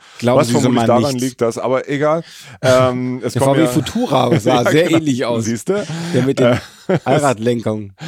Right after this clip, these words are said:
Speaker 2: es kommen, es kommen ja viele, äh, Fahrzeuge auf M M B und da wird sicher auch für Ihren Geschmack
Speaker 1: Ach,
Speaker 2: das
Speaker 1: ja,
Speaker 2: Passende dabei
Speaker 1: natürlich.
Speaker 2: sein. Ähm, mir persönlich, äh, gefällt, ähm,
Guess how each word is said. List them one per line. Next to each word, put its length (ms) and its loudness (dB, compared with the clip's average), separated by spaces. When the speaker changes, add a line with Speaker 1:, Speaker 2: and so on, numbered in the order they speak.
Speaker 2:
es 180 -2
kommen, 320 -4
es 160 -8
kommen 240 -4
ja 120 -4
viele, 520 -6
äh, 180 -8
Fahrzeuge 520 -6
auf 160 -8
M 140 -12
M 100 -6
B 140 -8
und 120 -8
da 80 -6
wird 140 -8
sicher 240 -8
auch 120 -8
für 160 -8
Ihren 280 -4
Geschmack 320 -6
Speaker 1:
Ach, 80 2
Speaker 2:
das 120 2
Speaker 1:
ja, 140 -14
Speaker 2:
Passende 280 0
dabei 300 0
Speaker 1:
natürlich. 140 -2
Speaker 2:
sein. 240 -2
Ähm, 920 0
mir 160 -4
persönlich, 540 -4
äh, 200 -8
gefällt, 720 -8
ähm, 680 -8